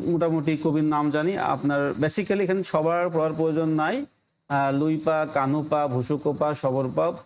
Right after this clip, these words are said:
এবং এইগুলা just এই, এইগুলোর উপর বেশি পড়বেন। এগুলা ঘুরে ফিরে প্রশ্ন আসে। এই আমি যে, আমি, আমি যেগুলা নাম দিয়ে এখানে দিয়েছি, হ্যাঁ, আপনারা এইগুলা বেশি বেশি পড়বেন।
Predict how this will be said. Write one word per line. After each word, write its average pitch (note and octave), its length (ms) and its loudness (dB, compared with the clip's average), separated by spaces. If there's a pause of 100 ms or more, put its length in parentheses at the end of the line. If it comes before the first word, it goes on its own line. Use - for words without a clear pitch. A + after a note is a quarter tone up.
(100)
এবং E3+ 220 0
এইগুলা G#3 300 2
just D#3+ 400 -2
এই, E3 120 2
এইগুলোর G3+ 440 0
উপর F#3 140 0
বেশি D#3+ 300 0
পড়বেন। C3 240 0
এগুলা E3 260 0
ঘুরে E3 200 0
ফিরে D3 160 0
প্রশ্ন B2+ 300 -2
আসে। A2 300 -2 (480)
এই E3 180 2
আমি E3 180 0
যে, D#3 200 0
আমি, D#3 220 0
আমি D#3 120 2
যেগুলা C#3+ 320 0
নাম C3 320 0
দিয়ে B2+ 120 0
এখানে C3 160 0
দিয়েছি, A#2 340 0
হ্যাঁ, G#3+ 260 -2 (180)
আপনারা C#3 260 0
এইগুলা F#3 400 0
বেশি C3+ 180 -2
বেশি A#2+ 160 0
পড়বেন। G#2+ 320 0